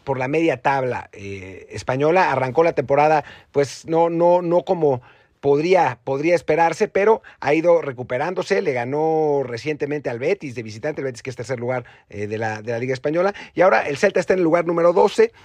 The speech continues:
eh, no tan lejos todavía de los puestos de descenso. Está con veintitrés puntos a siete puntos de los, de los puestos de descenso, pero bueno,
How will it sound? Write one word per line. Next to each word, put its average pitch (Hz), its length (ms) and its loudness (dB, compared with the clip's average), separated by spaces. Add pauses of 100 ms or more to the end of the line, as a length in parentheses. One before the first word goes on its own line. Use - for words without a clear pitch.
(300)
eh, 131 240 -2 (140)
no 175 260 2
tan 190 240 0
lejos 175 300 -4
todavía 139 320 0
de 139 60 0
los 113 120 -10
puestos 127 320 -6
de 123 100 -2
descenso. 156 380 -4
Está 131 320 -2 (180)
con 120 160 -6
veintitrés 127 400 -6
puntos 160 260 -6
a 117 80 -6
siete 147 340 -2
puntos 139 340 -6
de 117 100 -6
los, 117 260 -6 (260)
de 127 60 -10
los 131 80 -6
puestos 170 240 -4
de 190 100 4
descenso, 214 300 2
pero 233 140 4
bueno, 214 220 2